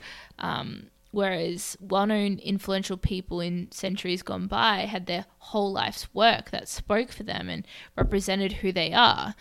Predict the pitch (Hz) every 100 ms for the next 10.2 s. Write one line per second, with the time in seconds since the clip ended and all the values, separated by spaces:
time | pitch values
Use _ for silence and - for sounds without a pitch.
0 | - - - _ - _ _ - 190 190
1 | - - 95 98 - - - 175 - 190
2 | - 180 - 180 170 170 165 170 190 _
3 | - - _ - - 180 190 - 190 -
4 | - - 190 185 175 180 180 175 - 196
5 | - 190 - - - 208 - - 64 -
6 | - - 185 185 175 180 165 170 - -
7 | - - - - - 180 139 95 - 202
8 | - _ _ _ _ - - - - -
9 | - 190 - - 233 320 - - 185 185
10 | -